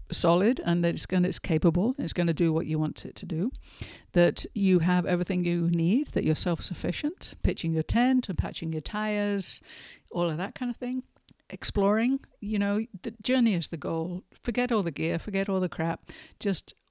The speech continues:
enjoy the detours and the signs and go, "Oh, yes, I think I'll go that way this time," rather than making a beeline for a specific destination. Just ramble along. And if you can,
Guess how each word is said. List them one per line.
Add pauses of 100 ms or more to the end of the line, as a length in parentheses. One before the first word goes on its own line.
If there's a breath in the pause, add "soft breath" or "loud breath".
(280)
enjoy
the
detours
and
the
signs
and
go,
"Oh, (300)
yes, (160)
I
think
I'll
go
that
way
this
time," (360 loud breath)
rather
than
making
a
beeline
for
a
specific
destination. (160)
Just
ramble
along. (500 loud breath)
And
if
you
can,